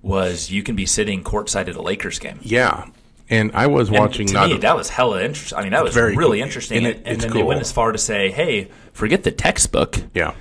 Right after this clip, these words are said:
Speaker 1: You're gonna put on your Oculus, and you're gonna be in front of the Pantheon."
Speaker 2: Yeah.
Speaker 1: And you're gonna be learning with your professor. And it's like, wow, that's,
Speaker 2: The idea to
Speaker 1: that's
Speaker 2: take you to,
Speaker 1: enticing.
Speaker 2: take you to places that you couldn't otherwise go or afford
Speaker 1: Yeah.
Speaker 2: is kinda cool. I watched some
Speaker 1: There's
Speaker 2: con-, I
Speaker 1: something
Speaker 2: watched
Speaker 1: to
Speaker 2: a
Speaker 1: be
Speaker 2: couple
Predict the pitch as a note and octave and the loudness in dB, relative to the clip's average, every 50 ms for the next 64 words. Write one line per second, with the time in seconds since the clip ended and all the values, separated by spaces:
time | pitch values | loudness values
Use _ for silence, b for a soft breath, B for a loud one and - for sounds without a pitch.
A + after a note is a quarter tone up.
0 | B B B B B A2 C3+ F3 F#3+ C#3+ A2+ - C3 A#2+ A2+ G#2+ G#2 G2+ G2 F#2 | B B B B B 4 6 6 6 4 2 2 4 4 4 4 6 4 4 2
1 | F#2 F#2+ - - - - G2+ G2 F#2 F2+ F2 F2+ - - A2 C3+ D3 D3 - F#2+ | 0 -4 -8 -8 -6 -2 2 4 4 4 4 2 2 4 4 4 4 2 -2 -2
2 | F#2 F2+ F#2 - - - - - - G#2+ G2+ G2+ G2+ A2+ B2+ C3+ B2 A2 G2 G#2 | 0 0 0 0 0 0 -2 -2 -4 -4 -2 0 2 2 2 2 0 0 0 0
3 | G2 G2 G2 G2+ F2+ - G2 F#2+ - - G2+ F#2+ F#2+ F2+ E2+ F#2+ F#2+ F2+ F2+ F2 | 2 2 0 0 -2 -4 -6 -6 -2 0 0 0 0 -2 -2 -6 -6 -4 -4 -4
4 | E2+ - A#2 C3 D3 D3 - E2 D2 A#1 - - - - - - B2+ A2+ - - | -4 -2 -2 -2 -2 -2 -4 -4 -4 -4 -6 -8 -14 -10 0 2 4 4 4 0
5 | - B B B B - G2+ G#2+ A#2 A#2+ A#2 G#2 G2+ G2 G2 G2+ A2 A#2 B2+ C3+ | -4 B B B B -2 0 2 2 2 0 -2 -2 -4 -4 -2 0 2 2 2
6 | C3+ A#2+ A2+ A2 G#2 F#2 G2 G2 - - F#2 - A#2 B2+ B2+ - - F#2+ E2+ E2 | 0 0 -4 -4 -6 -6 -6 -6 -6 -6 -6 -2 -2 -2 0 0 -2 -2 -4 -4
7 | D2+ G2+ A2 G#2+ - G#2 E2 - C#3 E3+ F#3+ - - - D3 G3+ G#3 - - - | -4 -6 -6 -6 -6 -8 -8 -8 -4 -2 -2 -2 -2 -2 -2 -2 -2 0 0 -2
8 | - - - - - B2 C3 D3 F3+ G#3 A3+ - D#3+ - - - D#3+ D#3 - F3 | 0 -2 -4 -4 0 0 2 2 2 2 4 4 4 4 6 6 4 4 4 4
9 | F3 D#3+ D#3+ D#3 - - - E3 E3 - G#3+ G3 E3 - - - C3 C#3 C#3 - | 4 6 4 4 4 4 2 2 2 2 -2 -2 -2 -2 0 0 0 2 0 0
10 | - C3 A2+ A2+ A2+ - - - C3 A2+ A2+ A2+ A2+ A2 G2 G2 G2 F#2+ F2+ E2+ | -2 -2 -2 -2 -6 -6 2 2 4 4 4 4 4 4 4 4 4 4 4 2
11 | D#2+ - - G2 F#2 F#2+ F#2+ F2+ E2+ E2 - E2+ D#2 - F#2+ F2+ F2 D#2+ D#2 D#2+ | -2 0 2 4 4 6 6 4 2 2 0 -2 0 2 4 4 6 4 4 2
12 | D#2+ - A#3 - - - - - - B2 A#2 G#2 - - - A#2+ B2 B2+ C#3 C#3 | 4 4 4 4 4 0 -4 -4 0 2 2 2 4 6 6 6 8 8 6 6
13 | - - C3 E3 G3 - - - C3 E3+ A3 A#3 A#3 A3+ G#3 | 6 4 4 6 6 8 8 8 10 10 8 8 8 6 8